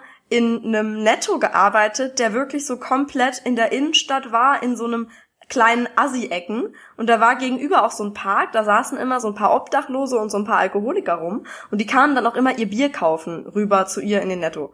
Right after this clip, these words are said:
Und sie hat wirklich, man glaubt es kaum, wenn man noch nie im Einzelhandel gearbeitet hat, aber es gehört da manchmal tatsächlich echt zu deinen Aufgaben, da irgendwie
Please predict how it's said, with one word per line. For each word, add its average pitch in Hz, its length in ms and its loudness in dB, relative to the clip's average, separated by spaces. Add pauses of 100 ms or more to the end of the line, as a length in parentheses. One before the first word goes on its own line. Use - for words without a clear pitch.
(100)
Und 220 280 2 (140)
sie 254 300 2
hat 247 200 0
wirklich, 311 460 -4 (220)
man 247 240 2
glaubt 226 320 2
es - 120 -6
kaum, 254 240 2
wenn 254 100 0
man 233 120 2
noch 233 140 -4
nie 269 180 0
im 247 100 -4
Einzelhandel 202 580 0
gearbeitet 180 580 0
hat, 226 240 -4
aber 262 240 4 (260)
es - 140 -6
gehört 285 340 4
da 285 80 6
manchmal 277 380 0
tatsächlich 294 600 -6
echt 330 240 -4
zu 247 120 -8
deinen 220 260 2
Aufgaben, 202 640 0
da 214 280 2
irgendwie 254 300 -4